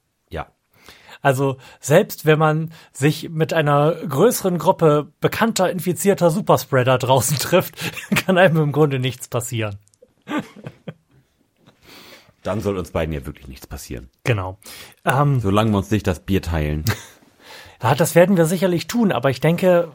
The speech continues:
Speaker 2: wir können das bewerkstelligen,
Speaker 1: Hm.
Speaker 2: dass wir beide ein eigenes Glas haben. Denn
Speaker 1: Ja.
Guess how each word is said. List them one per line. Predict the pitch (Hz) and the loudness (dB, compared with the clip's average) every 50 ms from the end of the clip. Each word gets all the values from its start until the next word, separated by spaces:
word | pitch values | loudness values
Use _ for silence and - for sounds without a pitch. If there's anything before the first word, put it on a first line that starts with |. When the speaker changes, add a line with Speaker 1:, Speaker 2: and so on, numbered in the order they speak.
| _ _ _ _ | _ _ _ _
Speaker 2:
wir | 147 147 156 151 | -8 -4 -4 -4
können | - - 190 202 196 | -2 0 0 2 2
das | 165 - | 0 0
bewerkstelligen, | - 160 131 151 165 170 160 - 190 151 165 160 160 | -2 -4 0 0 0 0 2 0 0 0 -2 -2 -2
Speaker 1:
Hm. | 156 | -2
Speaker 2:
dass | 143 - - 143 | -4 -4 -6 -8
wir | 123 | -4
beide | 120 135 127 185 202 180 151 | -2 -2 0 0 2 2 2
ein | 143 143 | 0 0
eigenes | 131 147 139 123 151 147 131 - | -4 -4 -4 -4 -4 -6 -6 -6
Glas | - 135 139 135 131 - - 117 | -2 2 2 4 2 2 0 -2
haben. | 110 107 104 107 101 - - - - - - - | 0 0 0 -2 -6 -8 -16 -20 -20 -20 -14 -4
Denn | - 123 131 123 | 0 0 0 0
Speaker 1:
Ja. | 78 78 69 | 0 -4 -8